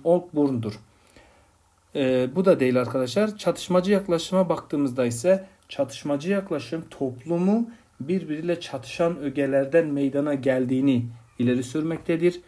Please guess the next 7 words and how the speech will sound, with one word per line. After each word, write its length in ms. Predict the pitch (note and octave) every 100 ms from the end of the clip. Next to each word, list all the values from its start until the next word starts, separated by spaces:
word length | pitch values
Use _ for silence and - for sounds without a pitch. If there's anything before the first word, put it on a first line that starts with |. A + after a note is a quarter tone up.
| - _ _ B2
Ve, 360 | C#3 E3 E3
e, 680 | C#3+ C3 B2+ B2 A#2+ A#2+ A#2+
temsilcileri 640 | - E3 D#3+ C#3 C3 C3
ise 200 | C#3+ E3
arkadaşlar 520 | C#3 B2+ C#3+ C#3 F3 F3+ - _ _
Pareto'dur 680 | C3 C#3+ E3 E3+ E3 E3+ D3+
ve 200 | F3